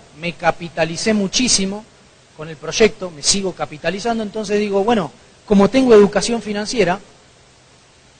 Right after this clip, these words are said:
porque me sigo capacitando financieramente, sigo invirtiendo, pero no para hacerme mala sangre de, uy, hay que poner esto, hay que hacer el otro. No, no, no, no, no, yo soy inversor.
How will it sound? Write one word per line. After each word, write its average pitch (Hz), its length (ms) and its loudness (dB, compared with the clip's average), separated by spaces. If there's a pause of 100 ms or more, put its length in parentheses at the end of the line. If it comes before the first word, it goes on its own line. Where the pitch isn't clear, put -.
(140)
porque 220 300 -2
me 185 100 -8
sigo 226 320 2
capacitando 196 680 -2
financieramente, 220 760 -2 (240)
sigo 254 400 2
invirtiendo, 180 800 2 (360)
pero 196 240 0
no 240 360 2 (1500)
para 165 200 4
hacerme 208 400 0
mala 160 260 -2
sangre 208 460 2
de, 151 180 0
uy, 202 320 2
hay 185 120 2
que 175 120 -10
poner 170 340 -8
esto, 196 280 -4
hay 165 60 -4
que 175 80 -8
hacer 170 200 -10
el 190 100 -10
otro. 190 220 -8
No, 214 140 -12
no, 220 120 -8
no, 226 140 -6
no, 233 160 -2
no, 180 220 -6
yo 190 180 -10
soy 226 220 -2
inversor. 202 600 0